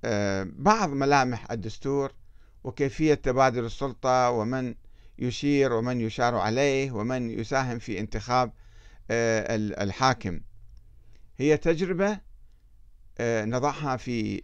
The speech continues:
زمانها ومكانها ونستفيد منها، آه، مبدأ الشورى الذي يمكن أن نطوره في حياتنا في كل بلد حسب ظروف ذلك البلد وحسب، يعني، القوى والكتل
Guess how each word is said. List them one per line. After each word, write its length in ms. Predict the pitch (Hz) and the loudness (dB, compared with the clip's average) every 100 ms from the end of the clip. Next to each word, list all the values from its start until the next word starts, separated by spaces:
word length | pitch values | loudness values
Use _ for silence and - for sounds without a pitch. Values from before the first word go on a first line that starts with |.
| - | -8
زمانها 680 | 110 120 139 180 175 160 113 | -4 0 2 2 2 2 2
ومكانها 920 | 104 101 - 143 180 175 180 202 196 - - - - - | 0 -2 -2 -2 0 -2 -2 -4 -6 -16 -20 -20 -20 -12
ونستفيد 1160 | - 147 151 151 - - 135 131 143 - 156 135 | 0 4 4 2 -2 -6 -8 -6 -8 -2 -2 0
منها، 580 | 131 147 139 131 131 - - - - - - | -2 -2 -2 -2 -4 -8 -20 -20 -20 -12 -4
آه، 100 | 120 | 0
مبدأ 480 | 131 196 180 165 - - | 2 2 2 2 2 -2
الشورى 680 | 113 - 110 92 87 98 120 - - - - 117 | -4 0 2 2 2 -2 -4 -12 -20 -20 -4 0
الذي 280 | 123 117 | 2 2
يمكن 360 | 131 151 - 123 | 2 0 -2 -2
أن 140 | 110 | -2
نطوره 600 | 110 - 104 117 143 123 110 | -2 0 2 2 0 -2 -4
في 160 | 107 | -6
حياتنا 600 | - 92 120 - 127 127 | -8 -6 -4 -6 -6 -6
في 140 | 113 101 | -6 -8
كل 280 | 147 131 | -6 -4
بلد 340 | 107 139 170 160 - - - - - | -2 0 -2 -6 -14 -20 -20 -20 -6
حسب 260 | 127 147 | -2 -2
ظروف 380 | 120 117 131 135 | 0 2 4 4
ذلك 300 | 123 120 110 | 2 0 -2
البلد 420 | 98 113 135 120 - - - - - - - - | -2 0 -2 -4 -10 -20 -20 -20 -20 -20 -18 -2
وحسب، 1300 | 120 123 120 104 - - 101 90 65 - 120 127 104 | 2 4 4 2 -2 -6 -4 -2 -4 -6 -6 -4 -2
يعني، 520 | 104 95 101 98 - | 0 0 -2 -4 -4
القوى 640 | 101 - 147 151 123 120 - | -8 -2 4 6 4 2 -4
والكتل 1900 | 107 107 101 98 - 107 98 95 - - - - - 113 107 - 226 131 117 | -2 0 0 -4 -6 -6 -4 -8 -14 -20 -20 -20 -10 -6 -4 -4 0 0 0